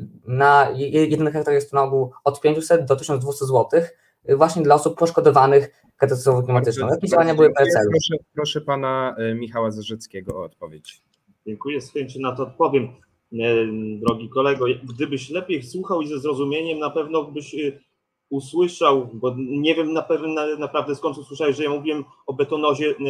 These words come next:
Speaker 3: w stosunku do pisu, e, bo tutaj mówiłem, że rząd nic nie robi z działaniami, ale też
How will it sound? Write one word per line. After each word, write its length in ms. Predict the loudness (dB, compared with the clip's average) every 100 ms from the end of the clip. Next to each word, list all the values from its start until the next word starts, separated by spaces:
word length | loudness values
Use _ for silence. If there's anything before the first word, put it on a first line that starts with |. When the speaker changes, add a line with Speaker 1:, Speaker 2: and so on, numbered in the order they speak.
| 0 0 0 -4
Speaker 3:
w 60 | -6
stosunku 400 | -8 -6 -6 -2
do 100 | -2
pisu, 420 | -4 -10 -12 -14 _ _
e, 100 | -12
bo 160 | -8 -8
tutaj 380 | -6 0 0 -2 _ -10
mówiłem, 300 | -4 0 0
że 160 | 0 0
rząd 360 | 2 0 0
nic 240 | -8 -6 -2
nie 120 | 2
robi 260 | 2 0
z 40 | 0
działaniami, 640 | 0 2 -2 -2 -4 -6 _ _
ale 480 | 6 6 8 4 0
też 580 | 0 4 4 4 -2